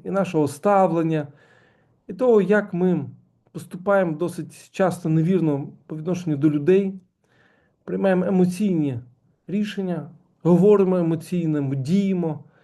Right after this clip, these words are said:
І це спричиняє біль, великий біль, має погані наслідки. Ми сьогодні дійсно просимо, щоб ти зробив нас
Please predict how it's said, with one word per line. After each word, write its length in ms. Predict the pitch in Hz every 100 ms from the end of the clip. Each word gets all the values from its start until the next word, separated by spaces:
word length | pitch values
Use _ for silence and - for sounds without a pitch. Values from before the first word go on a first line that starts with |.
| _ _ _ _ _ _
І 60 | 202
це 180 | - 202
спричиняє 640 | - 175 - 208 190 165
біль, 360 | 139 170 151 117 - _
великий 400 | 139 175 208 -
біль, 320 | 131 139 196 180 - _ _ _ 175
має 220 | 175 165
погані 380 | 147 151 143 131
наслідки. 580 | 120 107 - _ _ _ _ _ _ _ _ _
Ми 120 | 208
сьогодні 260 | 208 220 202
дійсно 360 | 208 202 170
просимо, 420 | 196 214 214 180 156
щоб 340 | - 175 175
ти 120 | 202
зробив 460 | 151 160 165 175 160
нас 260 | 151 117